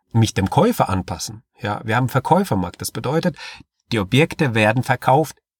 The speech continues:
egal zu welchem Preis und egal wie die ausschauen. <laughs> Früher oder später werden die verkauft, es wird sich immer einer finden. Und da muss man einfach schnell sein. So, und jetzt sind wir schon bei, ja, so knapp zehn Minuten und ich merke gerade, dass ich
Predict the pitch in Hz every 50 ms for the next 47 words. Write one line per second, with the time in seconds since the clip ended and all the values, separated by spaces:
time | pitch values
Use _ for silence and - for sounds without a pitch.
0 | _ _ - - 131 190 180 156 131 - 104 90 87 92 92 - 92 92 101 -
1 | - - - - 113 - - 104 104 101 104 104 120 - - 160 185 190 - -
2 | 90 78 - - _ _ _ - - 135 - - - - - - - - 131 139
3 | 156 180 175 143 - - 131 131 139 127 110 113 117 113 113 - - 104 - 120
4 | 117 - - - - - 107 95 - 117 139 - 117 127 - 92 87 82 85 -
5 | - - 85 80 87 95 - _ - - - - - - - - - - 107 104
6 | 107 123 139 143 143 131 - 127 120 113 113 113 - - 117 - - - 95 92
7 | 98 98 90 - 82 73 69 69 - _ _ _ _ _ _ - - 135 127 117
8 | 123 139 135 - 151 139 135 - - 131 127 120 123 120 117 - 123 120 117 120
9 | 110 110 - 127 - 123 123 - - - 143 127 123 123 117 117 131 170 175 -
10 | 117 117 131 - - 120 120 120 - 127 117 120 - 123 - - 110 107 113 110
11 | 113 110 110 110 - - - - - _ _ _ - 123 117 - - -